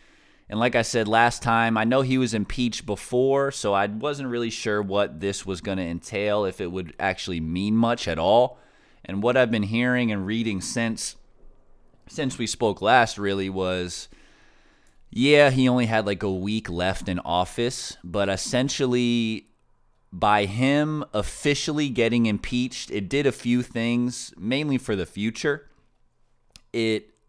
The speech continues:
I guess it automatically made him ineligible to ever run for president again. You know, so after Biden's four years are up,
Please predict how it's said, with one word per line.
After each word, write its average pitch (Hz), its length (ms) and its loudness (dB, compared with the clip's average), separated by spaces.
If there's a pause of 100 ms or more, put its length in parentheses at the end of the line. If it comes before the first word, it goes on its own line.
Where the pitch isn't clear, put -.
I 104 120 0
guess 123 220 0
it 120 120 0
automatically 113 800 4
made 101 320 0
him 98 280 -2
ineligible 90 880 -2
to 82 160 -6
ever 101 300 0
run 95 180 -2
for 90 160 -10
president 92 520 -4
again. 85 500 -4 (460)
You 92 140 -4
know, 76 180 -4
so 82 200 -6
after 87 340 -2
Biden's 90 480 -2
four 92 240 -4
years 90 320 -4
are 85 160 -4
up, 87 300 -6